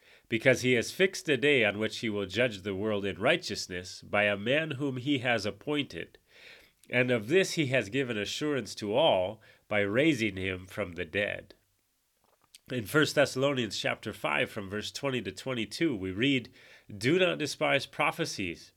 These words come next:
but test everything. Hold fast what is good. Abstain from every form of evil." You see there a, a command for each person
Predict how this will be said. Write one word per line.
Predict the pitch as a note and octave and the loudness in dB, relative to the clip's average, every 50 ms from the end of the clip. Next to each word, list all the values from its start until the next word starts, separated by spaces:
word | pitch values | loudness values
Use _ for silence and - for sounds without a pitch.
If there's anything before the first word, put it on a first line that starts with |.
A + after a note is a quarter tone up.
| _ _ - | _ _ -2
but | - G#2 G#2 - | -2 -2 -2 -2
test | - - - D3 D3 C#3 - - - - | -4 0 2 2 2 2 -2 -10 -8 -2
everything. | - B2 D3+ D#3 F3+ E3+ D#3 D#3 - G2 E2 D#2 D#2 - _ _ _ _ _ _ _ _ | 0 0 2 2 2 0 0 0 -2 -2 -2 -2 -8 -20 _ _ _ _ _ _ _ _
Hold | _ - C#3 C#3+ D3 C#3 C3 | _ 2 4 4 4 4 2
fast | - - - C#3+ D3 E3 D#3+ C3+ - - - | -2 -4 0 2 2 2 0 -2 -6 -8 -6
what | - A2 A2+ A2+ | -2 -2 0 0
is | G#2+ - | -2 -4
good. | - - - C#3 E3 E3+ C3 G2+ - - _ _ _ _ _ _ _ _ _ _ _ _ _ _ _ _ _ - - | -6 -6 -2 0 0 2 0 0 -2 -6 _ _ _ _ _ _ _ _ _ _ _ _ _ _ _ _ _ -12 -4
Abstain | - A#2+ A#2 G2+ - - - - C#3 D#3 F3 E3+ D3+ B2 G#2 | -2 -2 -2 0 -2 -2 2 2 4 4 6 4 2 0 -2
from | - - G#2+ F#2+ G2+ | -6 -8 -8 -4 -2
every | A2+ B2 A2+ A#2+ C3+ | -2 -2 0 0 -2
form | B2 - - G2+ F2+ F2+ F#2 G2 A2+ - | -2 -4 -6 -6 -4 -4 -4 -6 -8 -6
of | - A#2 G#2+ G#2 | -6 -6 -6 -6
evil." | - - C3+ D#3+ E3+ C3+ A#2+ F#2+ - - _ _ _ _ _ _ _ _ _ _ - - - - _ | -8 -6 -4 -4 -2 -2 -2 -4 -4 -6 _ _ _ _ _ _ _ _ _ _ -20 -20 -20 -16 _
You | - A2 | -8 -6
see | - - E3 E3 | 0 4 6 6
there | C#3 C#3+ C#3+ C#3 C3+ | 6 6 6 4 4
a, | - - A#2 A2 - - A2+ | 2 0 -2 -2 -2 -4 -8
a | A#2 | -12
command | - - - A#2+ G#2 G2+ G#2 A#2+ C#3+ F3+ F#3 E3 B2 F#2 - | -8 -4 -4 -4 -2 0 2 4 4 4 4 2 0 -2 -4
for | - - G#2 F#2+ - | -8 -8 -8 -8 -6
each | C3 C3+ D3 D3 - - | -2 -2 -2 -2 -2 -8
person | - - B2 D3 F#3+ F#3+ - - F#2 E2 E2+ | -4 -2 0 0 0 -2 -4 -6 -6 -8 -8